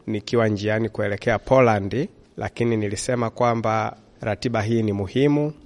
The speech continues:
na ninashukuru nimeendelea kupata ushirikiano mkubwa sana kutoka kwa viongozi wenu,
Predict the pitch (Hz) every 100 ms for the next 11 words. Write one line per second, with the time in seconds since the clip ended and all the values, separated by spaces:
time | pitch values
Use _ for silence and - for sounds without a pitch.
0 | - 110 107 101 101 101 101 104 104 -
1 | - 135 135 127 110 107 107 113 131 -
2 | - 127 120 - 117 107 - 120 117 113
3 | - 156 143 127 143 139 107 101 107 -
4 | 123 - 110 - 107 104 101 104 113 113
5 | 113 110 117 120 110 107 139 196